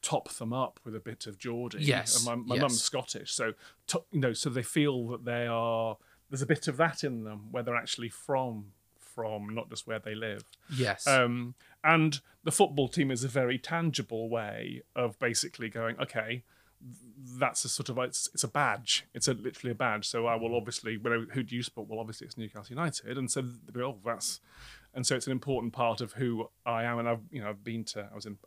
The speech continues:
Speaker 1: I went to Paris this year to the P S G game, and
Speaker 2: Ah,
Speaker 1: twenty
Speaker 2: fantastic.
Speaker 1: years ago, went to, you know, I try and go to, you know, went to, went to Barcelona and Milan in the late nineties, early noughties, and try and go to away games when I can. Um,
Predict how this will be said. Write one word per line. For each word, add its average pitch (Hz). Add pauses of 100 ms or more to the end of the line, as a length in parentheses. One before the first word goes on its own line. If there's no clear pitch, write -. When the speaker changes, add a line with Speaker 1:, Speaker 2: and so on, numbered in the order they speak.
Speaker 1:
I 110
went 107
to -
Paris 110
this -
year 120
to -
the -
P -
S 107
G 156
game, 147
and 120 (140)
Speaker 2:
Ah, 180 (120)
Speaker 1:
twenty 143
Speaker 2:
fantastic. 143
Speaker 1:
years 151
ago, 123
went 120
to, 117 (260)
you 135
know, 113 (340)
I 117
try 135
and 131
go 120
to, 123
you 117
know, 120
went 117
to, 110
went 120
to 117
Barcelona 117
and 113
Milan 117
in 110
the 110 (160)
late 120
nineties, 110
early 113
noughties, 110
and 120
try 127
and 120
go 110
to 110
away 110
games 110
when 107
I 123
can. 117 (460)
Um, 113